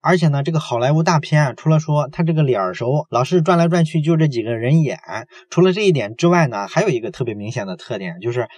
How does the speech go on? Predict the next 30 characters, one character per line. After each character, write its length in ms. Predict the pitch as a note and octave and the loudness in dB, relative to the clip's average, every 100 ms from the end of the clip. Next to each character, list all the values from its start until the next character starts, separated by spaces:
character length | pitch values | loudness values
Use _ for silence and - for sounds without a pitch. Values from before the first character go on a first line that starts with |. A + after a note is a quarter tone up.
| _ | _
他 120 | - | -8
这 60 | G3+ | -4
个 100 | D3 | -6
片 380 | - D#3 D#3+ E3+ | -2 0 2 0
子 80 | |
呀， 140 | A#2 F2 E2 F#2 | -2 -6 -10 -14
你 80 | |
会 140 | A#2 D3 | -6 -4
感 160 | G#2 | -4
觉 100 | F#2 | -8
啊， 240 | F#2 G#2 F2+ - - - | -6 -6 -6 -10 -16 -12
套 240 | - A#3+ | -2 2
路 220 | E3 G2 E2+ | 2 0 -4
化 200 | A2+ F#2+ | -6 -4
太 180 | - | -6
严 180 | A#2+ A2+ | -6 -2
重。 240 | D3+ E3 - _ _ _ | -2 -4 -8 _ _ _
这 80 | D3+ | -6
个 80 | D#3+ | -4
电 220 | B3 F#3+ | 0 2
影 100 | B2 | 2
市 140 | - | 0
场 200 | D3 G#2 | 0 -2
不 80 | A#2 | -2
是 60 | C3+ | -4
讲 220 | A2+ G2 | -4 0
类 160 | D#3+ | 2
型 260 | E3 A#2+ A#2+ | 2 0 -8
片 220 | C3+ C3 | -4 -2
嘛， 180 | C3 F#2 | -2 -4